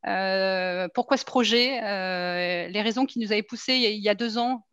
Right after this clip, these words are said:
euh, à nous, Ecoact, à nous engager sur ce sujet du carbone bleu, euh, et à lancer il y a un an ce projet spécifique sur la méthodologie mangrove et forêt marécageuse, euh, pour le label bas carbone. Je dirais qu'en tout cas, ces raisons ont encore plus de sens, euh, aujourd'hui en, en décembre deux mille vingt.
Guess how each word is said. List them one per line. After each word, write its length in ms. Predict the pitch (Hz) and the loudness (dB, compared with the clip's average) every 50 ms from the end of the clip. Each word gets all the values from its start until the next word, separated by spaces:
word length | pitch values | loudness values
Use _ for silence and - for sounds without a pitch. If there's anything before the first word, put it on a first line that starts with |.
| - | -6
euh, 520 | - 190 180 185 185 180 180 180 180 180 - | -4 -4 -2 -2 -4 -4 -4 -4 -4 -4 -4
à 380 | - - - - - - 190 214 | -4 -6 -6 -6 -4 -2 -2 0
nous, 180 | 220 240 254 247 | 2 2 2 2
Ecoact, 400 | 233 - - 240 226 233 - - | 2 0 2 2 2 2 2 -2
à 60 | 202 | -4
nous 160 | 202 190 208 | -4 -4 -4
engager 320 | 208 202 208 202 190 220 | -4 -2 -4 -4 -4 -4
sur 160 | 226 - 202 - | -6 -6 -10 -12
ce 80 | - | -12
sujet 240 | 196 - 208 202 214 | -12 -10 -6 -6 -6
du 100 | 196 196 | -6 -2
carbone 360 | - 208 196 196 196 196 202 | -2 -2 -2 -2 -2 -4 -4
bleu, 260 | 196 214 247 262 320 - _ - - - - - - _ - | -4 -4 -4 -4 -6 -8 _ -20 -20 -20 -20 -20 -16 _ -6
euh, 60 | 190 | -4
et 160 | 185 196 208 | -2 4 4
à 60 | 208 208 | 4 6
lancer 340 | 220 220 226 - - 262 | 4 2 0 0 0 0
il 60 | 247 226 | 2 4
y 40 | |
a 80 | 202 196 | 6 6
un 140 | 202 202 220 | 6 6 4
an 100 | 233 240 | 2 0
ce 100 | - 208 | 0 -4
projet 300 | - - 220 196 208 220 | -6 -4 -2 -2 -2 -2
spécifique 720 | - - - 240 - - 254 233 - - 294 294 - - - | -2 0 0 0 0 0 -2 0 2 2 2 2 0 -6 -12
sur 200 | - - 226 202 | -4 -2 -2 0
la 80 | 196 | 0
méthodologie 680 | 208 208 - - 202 202 190 196 208 202 190 208 220 | -2 -2 -4 -4 -4 -4 -2 -2 -2 -2 -2 -2 -2
mangrove 460 | 214 208 196 196 196 202 202 208 202 202 | -2 -2 -2 -4 -2 -2 -2 -2 -2 -6
et 60 | 170 | -8
forêt 220 | - - 180 185 | -10 -10 -10 -6
marécageuse, 680 | 190 185 185 190 175 - 196 190 180 190 190 190 175 180 | -6 -6 -6 -6 -6 -6 -8 -8 -6 -6 -8 -8 -8 -8
euh, 200 | 160 160 160 165 - _ - - _ _ _ | -8 -8 -8 -10 -14 _ -20 -20 _ _ _
pour 100 | - 220 | -4 -2
le 80 | 214 214 | 2 2
label 260 | 214 196 196 202 202 | 2 2 2 0 0
bas 120 | 185 190 | -2 -2
carbone. 420 | 185 - 185 180 185 208 240 277 294 - _ - - - - - - _ _ | -2 -2 -4 -2 -2 0 0 0 -2 -4 _ -18 -20 -20 -20 -20 -20 _ _
Je 80 | - - | -10 -6
dirais 220 | - 220 226 285 | -2 0 0 2
qu'en 160 | 254 - 220 220 | 2 2 0 0
tout 120 | - 247 | 0 2
cas, 140 | - 269 285 | 2 2 4
ces 120 | - 262 | 4 4
raisons 300 | 233 240 233 208 262 294 | 4 4 4 4 4 4
ont 140 | 277 233 220 | 6 6 4
encore 240 | 220 - 226 - - | 4 2 -2 -4 -2
plus 160 | - 262 233 | -4 -4 -2
de 100 | 220 247 | -2 -4
sens, 360 | - - 269 269 262 - - 240 | -2 0 0 0 0 0 -2 -2
euh, 240 | 208 202 196 196 - | -2 -2 -2 -4 -4
aujourd'hui 460 | - 214 208 208 226 220 202 226 247 | -4 -6 -4 -4 -4 -4 0 0 0
en, 60 | 220 202 | 0 0
en 160 | - 202 196 | 0 0 0
décembre 340 | 190 214 - - 226 220 214 | 0 -2 0 0 0 0 0
deux 80 | 220 | 0
mille 160 | 208 202 190 | 0 -2 -2
vingt. 180 | 190 202 233 320 | -2 -2 -2 -4